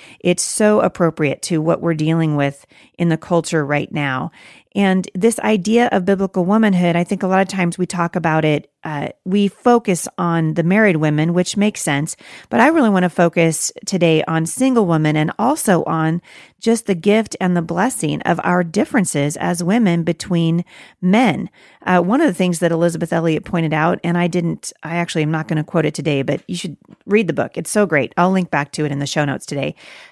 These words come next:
Uh, but she was talking about how, uh, our femininity is a gift really from the Lord, just like masculinity is a gift to men. And in this culture of,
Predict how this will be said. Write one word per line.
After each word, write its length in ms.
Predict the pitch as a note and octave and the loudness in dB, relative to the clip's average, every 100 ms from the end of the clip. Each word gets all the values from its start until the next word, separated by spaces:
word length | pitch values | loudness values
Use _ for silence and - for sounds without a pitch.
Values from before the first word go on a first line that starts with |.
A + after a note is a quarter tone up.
| _ | _
Uh, 60 | - | -4
but 140 | G3+ | -2
she 100 | B3+ | 2
was 120 | E4+ | 0
talking 340 | - A#3+ B3+ A3 | 0 -2 0 0
about 320 | F3+ E3 E3+ | 4 4 2
how, 340 | F3+ F3+ F3 - | 2 2 2 0
uh, 260 | F#3 E3+ E3 | -4 -4 -4
our 200 | - A3 | -2 -2
femininity 840 | A#3 - A#3 G#3 F3+ D4+ G3+ D#3 - _ - _ _ _ _ | 0 0 2 4 2 2 0 -2 -6 _ -20 _ _ _ _
is 400 | - G#3 G3 F3 - _ _ _ | 2 4 2 -2 -10 _ _ _
a 120 | G3 | -4
gift 460 | F#3+ D3 G3+ F4+ - | -4 0 -2 -2 -6
really 260 | - F#3+ G3 | 0 2 2
from 140 | G3 | 0
the 100 | F#3+ | 2
Lord, 220 | A3 C4+ | 2 0
just 160 | G3+ G3 | 0 -2
like 160 | F#3 | -2
masculinity 720 | F3 F#3+ - - E3+ D#3+ E3 - | 2 0 0 -2 0 0 0 -2
is 160 | F3 | -2
a 60 | E3+ | -2
gift 260 | D#3+ F#3 - | -2 -4 -4
to 80 | F3 | -2
men. 280 | G#3 G#3 | 2 2
And 100 | E3 | 2
in 120 | E3+ F3 | 2 0
this 160 | E3+ | -2
culture 440 | - A3 A3 G3 - | -2 -4 -2 0 0
of, 340 | E3 D#3+ D3+ | 2 0 -2